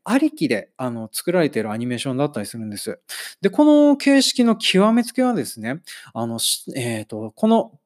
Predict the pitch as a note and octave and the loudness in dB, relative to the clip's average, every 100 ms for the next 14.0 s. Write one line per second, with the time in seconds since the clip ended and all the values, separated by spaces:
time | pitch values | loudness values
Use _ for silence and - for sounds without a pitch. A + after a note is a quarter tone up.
0 | _ G3 F#3+ - G#3+ A3+ A3 - - F#3 | _ -6 -4 -2 0 2 0 -2 -2 2
1 | E3+ D3 D3+ C#3+ C3 B2 A#2 A2 G#2 C3+ | 4 4 2 2 2 2 0 -4 -4 -4
2 | F3+ F#3 G3 F#3+ F#3 F#3 F#3+ F#3 - A#2 | -4 -2 -2 -2 -2 0 0 0 0 0
3 | G#2+ A2+ G#2 G#2 G2 - - - A2 A#2 | -2 -4 -4 -6 -8 -12 -20 -10 -6 -6
4 | - C#4 D4+ D4+ D4 C4+ C4+ D4 C#4+ B3 | 2 4 4 4 4 4 4 4 4 2
5 | D#3+ C#3 A#2 F#3 C#3 G#2+ - E3+ D#3 - | 0 -2 0 2 2 -2 -6 -6 -6 -2
6 | F3+ F3+ E3+ E3 D#3 C3+ D#3+ F#3 F3 D3 | 0 2 2 0 -2 -2 0 2 0 -2
7 | B2+ A#2+ B2 A#2 - - G#3+ G3 D3+ G3 | -2 -2 -4 -10 -10 -2 0 2 2 2
8 | F#3+ - D#3 F#3+ G3 G3+ G3 D#3 C3 - | 2 0 0 0 0 0 0 0 -2 -6
9 | - F3+ F3 _ - G#3+ - - - - | -4 -4 -4 _ 2 2 2 -8 -16 -4
10 | B2 A#2 G#2+ G#2 D#3 D#3+ D3 D3 A#2 G#2+ | 0 0 0 -2 0 2 2 0 -2 -2
11 | - E3+ - D#3+ - D#3 E3 G3+ C#3 - | -4 -6 -8 -14 -8 -4 -2 2 2 0
12 | - G3 G#3 G3 G#3 D3 A#2 A2 C3+ C3+ | -2 2 2 4 4 4 2 -2 -4 0
13 | C3+ B2+ B2 A#2 G#2 B2 A2+ A2 A2 | 0 0 -4 -6 -6 -4 -4 -2 -2